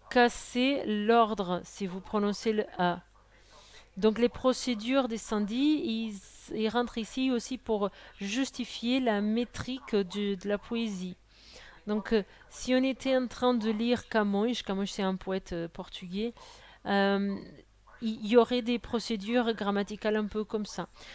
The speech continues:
Donc je sais que c'est du détail, mais comme vous êtes des nerds ayurvédiques, j'ai décidé de vous expliquer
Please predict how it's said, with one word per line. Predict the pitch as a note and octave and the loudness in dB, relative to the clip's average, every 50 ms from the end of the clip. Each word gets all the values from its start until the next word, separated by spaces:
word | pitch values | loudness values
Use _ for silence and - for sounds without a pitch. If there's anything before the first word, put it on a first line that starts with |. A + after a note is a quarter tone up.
| - - - A3+ | -20 -12 -4 -2
Donc | A#3 B3 A#3 | -2 -2 0
je | B3 | -2
sais | C4 - - D#4 D4 | -4 -4 -4 -6 -8
que | - | -6
c'est | - - B3+ | -6 -6 -4
du | G#3 A3 A3+ | -4 -4 -2
détail, | G3+ A#3 A3 - - A3+ G#3+ A#3 C4 | -2 -2 -2 0 0 2 2 2 2
mais | B3+ G#3+ G3+ | 0 -2 -2
comme | - G#3+ G#3 | -2 -4 -6
vous | F#3+ G3 F#3+ A3 | -6 -6 -6 -6
êtes | A3 G3+ | -6 -2
des | G3 G#3 | -2 -2
nerds | G3+ G3 G3+ G3 F#3+ | -2 -2 -2 -2 -2
ayurvédiques, | G3+ G3+ F#3+ G3 F#3+ F3+ F#3 F#3+ E3 G3 A#3 - - | -2 0 0 -2 -2 -2 -4 -6 -4 -6 -10 -8 -8
j'ai | G#3 F3 F3+ G3 | -10 -6 -6 -6
décidé | F3+ F#3+ F#3 - G3+ F3 G3 G#3+ | -6 -6 -10 -10 -6 -6 -6 -6
de | G3 | -6
vous | F#3 F#3+ F#3 G3+ | -8 -10 -10 -10
expliquer | F#3+ - - - F#3+ F#3 - - G3 F#3+ | -12 -12 -12 -12 -12 -12 -8 -6 -6 -6